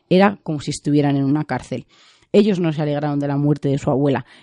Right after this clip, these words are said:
pero, para ser sinceros, sentían un gran alivio. Era como si se fueran, como si se hubieran quitado un gran peso de encima. En dos palabras, comenzaban a vivir la vida de verdad y podían ser felices. Parecían niños preparando su primera Navidad, ya que ninguno se acordaba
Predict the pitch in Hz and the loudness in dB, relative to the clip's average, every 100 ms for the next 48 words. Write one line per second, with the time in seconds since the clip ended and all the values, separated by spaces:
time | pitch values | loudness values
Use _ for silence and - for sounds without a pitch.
0 | _ 147 - 139 143 165 - 160 - 185 | _ 0 2 -2 0 0 0 -2 -2 -2
1 | 208 - 170 151 180 170 160 151 143 143 | -2 -4 -6 -2 0 -2 -2 -4 -4 -4
2 | 147 143 - 175 196 190 180 165 - - | -4 -6 -6 -6 -4 -6 -8 -10 -14 -8
3 | 185 185 185 - _ 180 170 196 185 185 | -4 -2 -4 -8 _ -4 -4 -2 0 2
4 | 226 190 175 170 156 156 - - 196 185 | 2 0 0 0 0 -2 -12 -6 -2 0
5 | 170 185 180 165 156 - 165 147 160 170 | 0 -2 -2 -4 -4 -4 -4 -2 0 0
6 | - 160 147 139 147 - _ - 156 147 | 0 0 0 -2 -8 -12 _ -6 -4 -2
7 | 175 165 160 147 147 156 143 147 143 139 | 0 0 0 -2 -2 -2 -2 -2 -2 -2
8 | 143 170 185 - _ 147 - 147 147 139 | -2 -4 -4 -10 _ -4 -2 0 0 -2
9 | - 151 - 156 - - - _ _ _ | -6 -8 -8 -8 -8 -12 -16 _ _ _
10 | _ _ _ _ 170 156 202 196 196 190 | _ _ _ _ 2 4 4 2 2 0
11 | - 185 170 185 - 170 165 165 165 156 | 2 2 2 2 -2 -6 -4 -2 -2 0
12 | 147 160 151 156 175 165 175 180 165 160 | 0 0 0 0 2 4 2 0 -2 -2
13 | 156 185 202 | 0 0 0